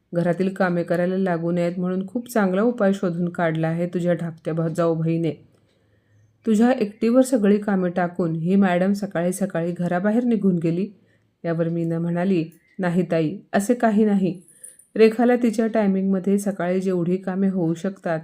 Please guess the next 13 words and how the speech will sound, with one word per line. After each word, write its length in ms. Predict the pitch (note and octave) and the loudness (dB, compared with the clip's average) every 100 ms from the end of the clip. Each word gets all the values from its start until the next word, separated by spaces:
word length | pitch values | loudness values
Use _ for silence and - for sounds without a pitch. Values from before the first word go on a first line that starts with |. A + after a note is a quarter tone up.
| E3 | -4
तेवढी 260 | E3+ E3+ | -2 -2
कामे 340 | F3+ F3 E3 E3 | -4 -6 -4 -6
ती 120 | G3 | -6
करून 320 | G3 E3 D#3+ | -4 -2 -2
गेली 240 | E3 D#3+ E3 | 0 0 0
आहे 240 | D#3+ D#3+ - _ _ _ - | -2 -4 -8 _ _ _ -4
आणि 180 | F3 F#3+ F3+ | -4 -2 -4
तसेही 520 | E3+ F#3+ F3+ F3 E3+ _ _ _ | -2 -2 0 -2 -4 _ _ _
माझ्या 260 | F#3+ G3 A3+ | 2 4 6
मदतीसाठी 920 | A#3 G#3+ G#3 G#3+ G#3+ G3 G3+ E3+ F3 | 6 4 2 0 -2 0 0 0 -4
तिने 200 | F3+ G3 | -2 -2
कामवाली 600 | G3+ F#3 F3 F3 F3+ G3+ G3+ _ _ - | 0 0 0 0 0 -2 -4 _ _ -6
शकूला 580 | F#3+ - F#3 G3+ E3 | -4 0 2 4 2